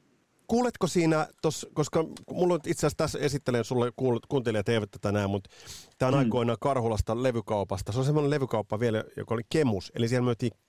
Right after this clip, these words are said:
Speaker 1: ke-, naisten kemikaaliotuotteita ja, ja musiikkia. Ja mä oon ostanut tämän niinku samalta kassalta, mistä on jotain Oil of Uleita suurin piirtein ostettu, tän Kilemol kasetin.
Speaker 2: Niin.
Speaker 1: Mut eiks tässä oo aika paljon myös ihan punkkia?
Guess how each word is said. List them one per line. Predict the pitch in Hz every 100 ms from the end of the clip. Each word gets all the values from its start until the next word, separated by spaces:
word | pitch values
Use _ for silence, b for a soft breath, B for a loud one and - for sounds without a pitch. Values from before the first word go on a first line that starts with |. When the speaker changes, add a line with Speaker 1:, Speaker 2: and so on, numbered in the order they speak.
| - _
Speaker 1:
ke-, | -
naisten | 175 180 - 113
kemikaaliotuotteita | 160 143 - 101 95 87 101 95 - 95 - - B B B B -
ja, | 117 120 -
ja | 156 131
musiikkia. | 151 147 123 98 - - 90 78 b b -
Ja | 139
mä |
oon | 185
ostanut | 175 - 160 -
tämän | 196 185 127 107 - _ _ -
niinku | 110 110 117
samalta | 165 160 127
kassalta, | 135 131 - 104
mistä | 107 - 104
on | 104
jotain | 107 110
Oil | 123 123 104
of | -
Uleita | 117 113 87 -
suurin | 98 90 85
piirtein | 98 95 98 98
ostettu, | 98 98 - 98 B B B -
tän | 113
Kilemol | 170 151 117 107
kasetin. | 95 135 120 110 95
Speaker 2:
Niin. | 95 92
Speaker 1:
Mut | - 226
eiks | 247
tässä | 349 285 247
oo |
aika | 269 - 131
paljon | 139 123
myös | 127 123 -
ihan | 135 120 -
punkkia? | 151 110 87 _ 120 87